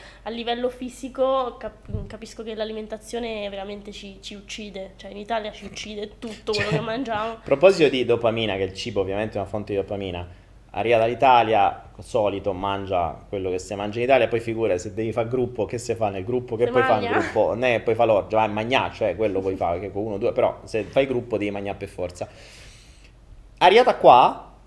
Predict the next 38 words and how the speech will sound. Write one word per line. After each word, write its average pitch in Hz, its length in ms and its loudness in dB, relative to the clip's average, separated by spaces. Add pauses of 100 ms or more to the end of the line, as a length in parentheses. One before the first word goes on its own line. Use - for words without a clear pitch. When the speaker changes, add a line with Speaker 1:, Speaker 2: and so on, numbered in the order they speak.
(280)
Speaker 2:
ho - 40 -8
detto, 208 260 0
"Ah, 427 100 2
a 370 60 2
posto, - 340 0
allora 269 280 6
mangio 311 360 0
quello 269 200 4
che 247 80 4
mangi 233 340 0
te", 117 280 4
cioè 107 360 4
tre 110 180 -2
cose, 87 420 -2
perché 92 420 -4
sapete 87 840 -4
quello 92 180 -4
che 92 80 -4
mangio 95 360 -6
io, 90 320 -2
mangio 87 400 -8
tre 104 180 -8
cose, 90 380 -4
assaggiato 98 840 -2 (460)
le 92 160 -10
mie 98 160 -8
noccioline 92 680 -10
e 101 240 -16
si - 160 -16
è - 40 -14
diventato 90 420 -6
una 92 120 -4
droga 98 240 2
pure 110 160 0
per 185 160 -2
quello. 233 300 4
Speaker 1:
Sì. 240 600 -8 (540)
Speaker 2:
Però 302 580 8